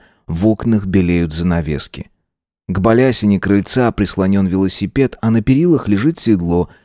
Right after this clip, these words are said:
и висит уздечка. Ник постоял, вслушиваясь, птичий переклик,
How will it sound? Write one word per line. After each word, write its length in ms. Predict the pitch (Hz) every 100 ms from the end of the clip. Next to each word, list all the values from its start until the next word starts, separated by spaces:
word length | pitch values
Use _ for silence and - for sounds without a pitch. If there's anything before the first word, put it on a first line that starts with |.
| _
и 80 | 92
висит 360 | 95 - 151
уздечка. 680 | 147 98 78 85 - - - - _ _ _ _ -
Ник 340 | 101 127 -
постоял, 600 | - 113 - 123 147 147
вслушиваясь, 840 | 110 - 117 143 - 110 98 85 - _ _ _ _
птичий 400 | - - 117 -
переклик, 800 | 95 101 92 107 110 123 - -